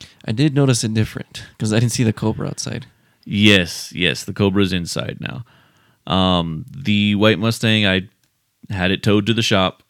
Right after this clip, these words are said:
Speaker 1: Mm-hmm.
Speaker 2: I bit the bullet. I don't think I've ever really taken my car to a shop before.
Speaker 1: <laughs>
Speaker 2: I'm not really sure what to expect, but we'll see if they can figure out what I couldn't.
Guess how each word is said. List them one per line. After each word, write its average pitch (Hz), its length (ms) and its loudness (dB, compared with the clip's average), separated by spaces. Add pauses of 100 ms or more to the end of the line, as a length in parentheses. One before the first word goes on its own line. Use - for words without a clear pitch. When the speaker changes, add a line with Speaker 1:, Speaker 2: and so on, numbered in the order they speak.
(420)
Speaker 1:
Mm-hmm. 120 180 4
Speaker 2:
I 82 120 -2
bit 101 320 -2
the 107 80 -2
bullet. 98 320 2
I 87 240 -2 (720)
don't 98 220 -4
think 104 140 -6
I've 101 220 -6
ever 92 240 0
really 92 240 -2
taken 90 300 -8
my 87 100 -8
car 87 200 -4
to 87 140 -4
a 87 40 -4
shop 90 280 -2
before. 101 380 0 (360)
Speaker 1:
<laughs> - 380 0
Speaker 2:
I'm 98 140 -2
not 98 160 4
really 101 200 4
sure 101 200 0
what 98 120 0
to 98 120 0
expect, 98 480 -2
but 85 100 -4
we'll 87 140 -4
see 87 240 -4
if 82 100 -6
they 85 100 -2
can 82 160 -8
figure 78 280 -4
out 71 120 -2
what 65 120 -4
I 58 100 -6
couldn't. - 420 -16